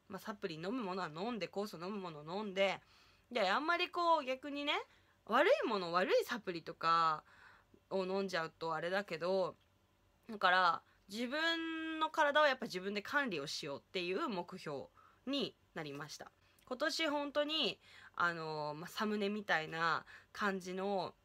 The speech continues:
お腹の、まあ、お腹が一番わかりやすかったので、あのサムネにしたんですけど、あのー、あの時期から始まって、本当にね、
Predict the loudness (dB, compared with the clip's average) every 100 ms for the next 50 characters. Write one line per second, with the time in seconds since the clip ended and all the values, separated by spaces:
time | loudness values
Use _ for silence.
0 | _ -2 -2 2 4 4 2 -2 -8 -6
1 | -4 -6 -8 -6 2 2 2 -2 2 2
2 | 4 4 4 4 2 -4 -6 -4 -2 -2
3 | -4 -6 -8 -8 -10 -8 -8 -10 -10 -4
4 | 0 0 -2 -12 -20 -20 -20 _ -8 -4
5 | -2 -2 -2 -4 -8 _ _ _ _ _
6 | _ -2 0 2 0 -4 -4 0 2 2
7 | -4 -4 -4 -4 _ -2 0 0 -6 _
8 | _ _ _ _ _ -6 -6 0 0 2
9 | 2 2 0